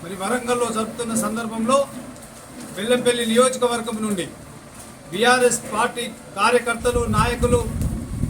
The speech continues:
ప్రజాప్రతినిధులు పెద్ద ఎత్తున తరలి రావాలని మరి విజ్ఞప్తి చేస్తూ, మరి ఇరవై ఏడవ తారీఖున మరి కేసీఆర్ గారి మాటను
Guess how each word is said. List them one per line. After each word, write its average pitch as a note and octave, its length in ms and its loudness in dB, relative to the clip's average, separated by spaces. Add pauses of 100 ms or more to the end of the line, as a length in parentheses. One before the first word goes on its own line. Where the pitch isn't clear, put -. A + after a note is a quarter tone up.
(160)
ప్రజాప్రతినిధులు A#3+ 880 4 (760)
పెద్ద - 220 6
ఎత్తున C4 340 4
తరలి A3 460 -2
రావాలని A#3 520 2 (1080)
మరి G3+ 120 -2
విజ్ఞప్తి G#3+ 460 -6
చేస్తూ, B3 360 4 (960)
మరి G#3 360 -4
ఇరవై A#3+ 260 0
ఏడవ B3 280 6
తారీఖున A#3 540 0 (1120)
మరి G3 100 -6
కేసీఆర్ A#3+ 600 2
గారి A#3 440 0 (840)
మాటను A#3+ 560 0